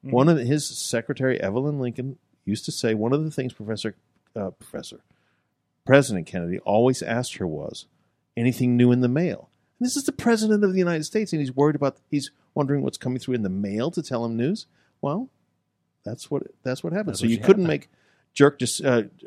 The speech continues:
Speaker 2: knee-jerk decisions, but you also couldn't make knee-jerk mistakes.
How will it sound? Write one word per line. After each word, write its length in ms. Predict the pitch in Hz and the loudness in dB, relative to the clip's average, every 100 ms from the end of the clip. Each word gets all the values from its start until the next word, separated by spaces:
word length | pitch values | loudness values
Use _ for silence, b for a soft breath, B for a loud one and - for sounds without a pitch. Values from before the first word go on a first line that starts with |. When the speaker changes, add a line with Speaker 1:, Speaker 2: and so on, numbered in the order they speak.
| 127 | 0
Speaker 2:
knee-jerk 400 | 135 139 135 - | 2 4 2 2
decisions, 460 | 117 220 214 151 | 0 2 2 0
but 180 | 120 101 | -2 -2
you 80 | 117 | 2
also 220 | 131 123 | 2 0
couldn't 300 | 120 123 117 | -2 -2 0
make 240 | 107 101 - - | -2 -4 -8 -4
knee-jerk 380 | 110 98 104 | -4 -2 -2
mistakes. 600 | 90 - 160 - - - | -4 -6 -2 -4 -6 -20